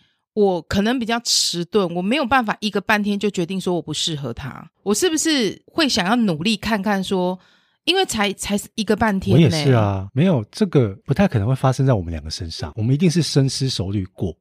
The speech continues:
Speaker 2: 我们一定也了解了一下这家公司大概是什么样子。
Speaker 1: 所以我才会想说，哇，你三个小时就可以决定说，哦，这个不适合我了。
Speaker 2: 这蛮屌的。
Speaker 1: 其实蛮特别的，我也觉得这样很厉害。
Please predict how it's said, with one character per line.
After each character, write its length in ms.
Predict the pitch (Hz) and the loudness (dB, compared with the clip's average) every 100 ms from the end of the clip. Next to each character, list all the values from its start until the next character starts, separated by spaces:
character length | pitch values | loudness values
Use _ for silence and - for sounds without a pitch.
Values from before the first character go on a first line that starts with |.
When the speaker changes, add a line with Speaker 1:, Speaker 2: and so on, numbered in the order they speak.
| - | -4
Speaker 2:
我 60 | |
们 100 | 123 | 2
一 60 | 170 | 4
定 180 | 185 151 | 6 6
也 100 | 104 | 4
了 220 | 101 104 | 4 4
解 160 | 131 104 | 4 2
了 80 | 87 | 0
一 60 | |
下 180 | 87 107 | -2 -2
这 120 | - | -2
家 120 | 110 | -4
公 160 | 98 95 | -2 -4
司 140 | - | -6
大 160 | - 107 | -2 -2
概 100 | 95 | 0
是 140 | 87 | -4
什 160 | 101 80 | -6 -8
么 80 | 80 | -8
样 180 | 85 73 | -10 -10
子。 140 | - - | -18 -18
Speaker 1:
所 140 | - | 0
以 40 | 349 | 2
我 120 | 269 | 4
才 160 | 190 185 | 2 0
会 80 | 247 | 0
想 160 | 233 | 0
说， 400 | 160 185 180 185 - _ - | -2 -2 -2 -6 -12 _ -4
哇， 160 | 220 190 | -2 -2
你 200 | 180 - _ | -4 -10 _
三 180 | 277 302 | -2 0
个 100 | 262 | 0
小 160 | 170 | -2
时 140 | 156 170 | -4 0
就 140 | 220 | 0
可 120 | 214 | 2
以 60 | 170 | 0
决 140 | 165 | 0
定 120 | 170 | -4
说， 160 | 180 185 | -2 0
哦， 140 | 196 170 | 0 -2
这 120 | 220 | -2
个 100 | - | -2
不 140 | - | -2
适 260 | - 180 160 | -2 0 -2
合 160 | 139 | -4
我 240 | 139 139 - | -6 -8 -8
了。 240 | - - - _ - | -10 -12 -16 _ 2
Speaker 2:
这 160 | 180 | 6
蛮 160 | 120 101 | 6 6
屌 240 | 98 73 | 2 0
的。 100 | 71 - _ _ _ | -6 -18 _ _ _
Speaker 1:
其 160 | - 220 | -4 -2
实 80 | 233 | 0
蛮 200 | 202 165 | -2 -2
特 180 | 208 175 | -4 -4
别 160 | 147 | -4
的， 100 | 147 | -4
我 120 | 180 | -2
也 40 | 190 | -2
觉 80 | 156 | -2
得 60 | |
这 80 | 156 | -6
样 80 | 165 | -8
很 100 | 131 | -8
厉 120 | 127 | -10
害。 240 | 131 135 | -10 -10